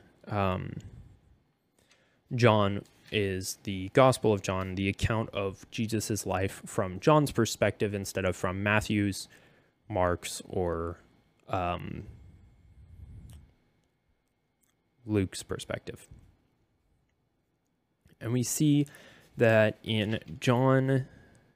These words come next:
nineteen, verse seventeen, um,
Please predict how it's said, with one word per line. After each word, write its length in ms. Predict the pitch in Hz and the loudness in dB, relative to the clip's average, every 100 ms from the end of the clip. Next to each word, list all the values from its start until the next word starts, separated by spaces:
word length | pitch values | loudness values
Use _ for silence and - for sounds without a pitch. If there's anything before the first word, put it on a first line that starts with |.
| _ _ _ | _ _ _
nineteen, 720 | 117 147 143 - 104 104 101 - - _ _ _ _ _ _ _ _ _ _ _ _ _ _ _ _ _ _ _ _ _ _ _ _ _ _ | 4 4 4 -2 -4 -2 -4 -6 -20 _ _ _ _ _ _ _ _ _ _ _ _ _ _ _ _ _ _ _ _ _ _ _ _ _ _
verse 420 | 110 113 120 - - - - | -2 0 -2 -8 -14 -18 -16
seventeen, 640 | - 165 135 110 - 98 - - _ - - - - - - _ _ _ _ _ _ _ _ _ - | 6 10 10 6 -2 -4 -6 -16 _ -20 -18 -18 -20 -20 -20 _ _ _ _ _ _ _ _ _ -14
um, 460 | 110 104 101 113 | -4 -2 -2 -6